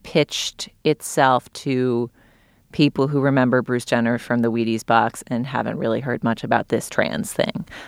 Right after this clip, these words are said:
Like, the tone was very remedial trans info in a way, but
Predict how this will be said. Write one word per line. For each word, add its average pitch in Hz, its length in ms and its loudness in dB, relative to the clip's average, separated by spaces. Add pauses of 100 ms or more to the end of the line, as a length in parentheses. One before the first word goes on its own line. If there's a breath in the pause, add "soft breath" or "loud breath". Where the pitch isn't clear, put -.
Like, 139 140 0
the 151 100 4
tone 143 440 2
was 123 180 0
very 120 720 4
remedial 113 460 0
trans 113 360 0
info 190 640 2
in 220 140 2
a 254 80 2
way, 285 420 2 (340 loud breath)
but 196 240 2